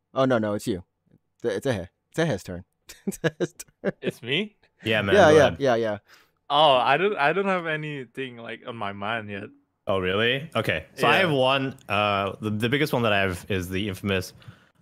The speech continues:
Speaker 3: uh, Konami press conference from,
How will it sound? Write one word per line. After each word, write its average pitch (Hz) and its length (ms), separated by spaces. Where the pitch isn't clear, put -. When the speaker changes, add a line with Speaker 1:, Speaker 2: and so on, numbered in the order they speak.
Speaker 3:
uh, 87 320
Konami 95 560
press 98 160
conference 120 540
from, 87 600